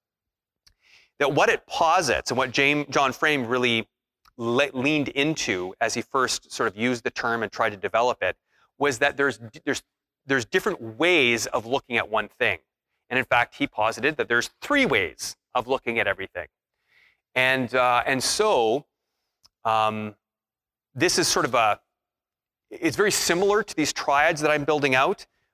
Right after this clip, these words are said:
but I think that one of the things that having this triperspectivalism or triperspectival approach, one of the things it does for us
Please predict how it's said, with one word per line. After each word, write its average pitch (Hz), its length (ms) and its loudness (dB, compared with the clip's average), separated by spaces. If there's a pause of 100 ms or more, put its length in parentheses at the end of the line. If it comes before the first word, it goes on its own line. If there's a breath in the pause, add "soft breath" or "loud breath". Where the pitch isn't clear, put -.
(260)
but 127 340 2 (300)
I 131 120 0
think 214 200 -2
that 151 160 0
one 170 220 2
of 247 100 0
the 190 80 0
things 175 440 0
that 127 160 2
having 165 340 2
this 147 160 2
triperspectivalism 131 1500 0
or 110 140 -4
triperspectival 123 1160 -2
approach, - 600 -2 (260)
one 151 100 0
of 196 60 0
the 185 80 -8
things 220 200 -2
it 120 140 -4
does 117 240 0
for 185 200 -2
us 226 300 0